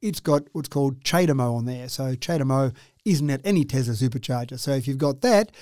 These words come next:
you need a different charger again. N R M A are pretty good. N R M A have got C C S two and chademo, so you can use that there. But again,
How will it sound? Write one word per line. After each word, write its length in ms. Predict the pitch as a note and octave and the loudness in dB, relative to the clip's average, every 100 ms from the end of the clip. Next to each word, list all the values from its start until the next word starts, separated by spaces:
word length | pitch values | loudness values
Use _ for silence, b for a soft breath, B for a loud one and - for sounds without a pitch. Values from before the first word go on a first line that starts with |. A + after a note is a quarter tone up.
| B B | B B
you 120 | F3+ | -2
need 160 | C#3+ C3+ | 0 0
a 40 | |
different 300 | B2 C3 B2 | 0 -4 -4
charger 260 | C3+ B2+ B2+ | -2 -2 0
again. 340 | C3+ C#3+ C3 | 0 0 -2
N 120 | F#3 F3 | 0 2
R 100 | D3+ | 4
M 80 | D#3 | 4
A 120 | E3+ | 2
are 40 | |
pretty 180 | D#3+ E3 | 2 2
good. 240 | D#3+ F3 F3 | 2 2 0
N 120 | D#3+ | 0
R 140 | D3 | 0
M 80 | C#3 | 0
A 80 | D3 | 0
have 120 | C#3+ | 0
got 120 | C#3+ | -4
C 200 | - E3 | -2 0
C 140 | C#3 C#3 | 0 0
S 120 | B2+ | -4
two 400 | - C#3+ C#3 C#3 - | 0 2 2 0 -4
and 240 | C#3+ D3 | -2 0
chademo, 520 | C3 D3+ D3+ D3+ D#3+ | 0 0 2 2 0
so 140 | D#3 C3 | -2 -6
you 120 | C3 | -6
can 240 | C3 D3 | -4 -2
use 160 | D3 C#3+ | -2 -2
that 180 | C#3 C3+ | -4 -2
there. 260 | D3+ D#3 B B B - | -2 -2 B B B 2
But 120 | D3+ | 4
again, 640 | D#3 F#3+ C#3 C#3+ F#3+ G3+ | 6 4 4 2 2 0